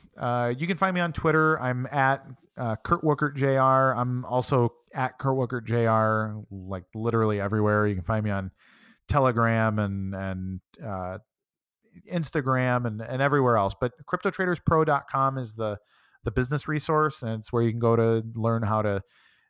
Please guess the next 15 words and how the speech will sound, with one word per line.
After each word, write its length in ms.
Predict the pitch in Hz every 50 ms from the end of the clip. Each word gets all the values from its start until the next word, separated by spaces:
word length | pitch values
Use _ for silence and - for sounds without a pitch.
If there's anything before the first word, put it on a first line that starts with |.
| _ _
invest 480 | 135 120 113 123 123 123 120 - - -
and 100 | 104 95
trade 300 | - 123 117 113 110 104
well. 580 | 98 110 107 107 107 104 104 107 104 - _ _
Uh, 220 | - 107 101 101 104
it's 120 | 110 -
an 80 | 143 143
educational 500 | 165 165 151 - 151 143 - - 156 147
resource. 580 | 143 147 143 - - 151 147 147 135 - -
It's 160 | 143 123 - -
not 200 | 120 107 107 110
a, 240 | 104 104 101 104 - _
a 60 | 113 -
financial, 840 | - 113 104 98 101 101 104 - - 123 117 117 113 113 120 -
uh, 220 | 64 62 62 64